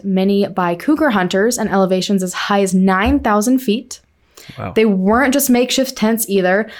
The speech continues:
Speaker 1: High up in the rocky terrain, he managed to make framed doors and decently elaborate homes for himself given the circumstances.
Speaker 2: Yeah.
Speaker 1: Uh, hunters ended up finding his random stashes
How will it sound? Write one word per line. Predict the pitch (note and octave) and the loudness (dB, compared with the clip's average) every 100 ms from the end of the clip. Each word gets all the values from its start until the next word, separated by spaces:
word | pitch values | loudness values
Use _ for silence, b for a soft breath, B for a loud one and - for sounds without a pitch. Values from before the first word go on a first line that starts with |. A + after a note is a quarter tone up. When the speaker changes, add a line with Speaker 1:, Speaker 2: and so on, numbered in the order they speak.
| B B | B B
Speaker 1:
High | A3+ A#3 | 0 0
up | A#3+ | 2
in | |
the | A#3 | 2
rocky | G#3+ G3+ G#3 | 2 0 -2
terrain, | A#3 - G3+ G3+ | -4 0 2 4
he | G3+ | 4
managed | F#3 F#3+ - | 2 0 0
to | G3+ | 0
make | F#3 | 0
framed | - - G#3+ G#3+ A#3+ B3+ B3 G#3 E3+ | -2 -4 -2 2 2 2 2 -2 2
doors | G#3+ G3 D#3 C#3 D3 - | 4 4 2 -2 -6 -6
and | G3+ F#3 F3+ F#3 G#3 F#3 - | -2 0 2 0 -4 -10 0
decently | E4 - C5+ C5 A4+ | 0 2 2 4 4
elaborate | D4 D#4+ D4 C4 | 4 4 2 2
homes | A#3 B3+ A#3+ A#3+ | 2 4 4 2
for | F#3+ | 2
himself | F#3 F3+ F3 F3 E3+ | 2 2 0 -2 0
given | F#3 F3 E3+ E3+ E3+ - | 0 2 2 2 -2 -2
the | F3+ | -2
circumstances. | F3+ E3+ E3+ E3 E3 E3 - - - - B | 0 0 0 -2 -4 -6 -10 -8 -8 -8 B
Speaker 2:
Yeah. | - - B B - | -10 -8 B B -6
Speaker 1:
Uh, | F#3+ F3 D#3 - | -2 0 -2 -2
hunters | - A#3 B3 | -2 2 2
ended | A3+ A3+ | 2 2
up | G#3+ | 2
finding | - F#3+ G3 | 2 2 4
his | F#3 | 2
random | F#3 F#3+ F#3 | 2 2 2
stashes | - F#3+ F#3 G3 F#3 | 0 0 0 2 0